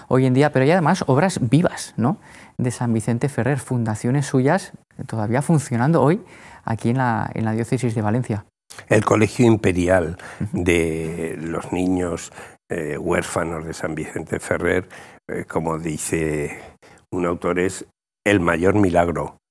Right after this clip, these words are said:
Speaker 2: en vida porque sigue funcionando. Es de las poquísimas instituciones educativas de aquella época que aún subsisten.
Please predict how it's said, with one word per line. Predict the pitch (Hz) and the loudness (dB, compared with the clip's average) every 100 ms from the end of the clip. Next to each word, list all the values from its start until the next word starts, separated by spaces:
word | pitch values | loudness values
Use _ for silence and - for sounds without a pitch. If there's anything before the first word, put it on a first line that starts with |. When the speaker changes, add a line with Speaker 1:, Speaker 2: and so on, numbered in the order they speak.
| - | -4
Speaker 2:
en | - 98 85 | 0 2 4
vida | 101 101 107 | 4 6 4
porque | 113 107 - | 4 2 0
sigue | 110 - 107 110 | -2 0 4 4
funcionando. | - 90 82 85 78 78 85 85 - - - | 2 -2 0 -2 -2 -4 -4 -6 -6 -10 -4
Es | 92 90 87 - - - - | 0 2 0 -6 -14 -10 -4
de | |
las | 92 82 - _ _ _ - | -2 -2 -8 _ _ _ -2
poquísimas | 90 - 143 - 101 90 - | -2 0 -2 0 0 -2 -2
instituciones | 87 - 82 73 - - 92 92 90 - | -6 -4 -6 -6 -8 -2 0 0 -2 -2
educativas | 90 87 - 95 - 85 85 85 - - - - _ - | -2 -2 -4 -6 -6 -4 -4 -4 -10 -18 -20 -20 _ -8
de | - - - | -4 0 0
aquella | - - 87 85 | 0 0 2 2
época | 87 82 - 95 95 | 2 -2 -2 0 0
que | - 90 | 0 -2
aún | 82 92 | 0 -2
subsisten. | - 80 - - - - - | -2 -4 -4 -4 -6 -10 -16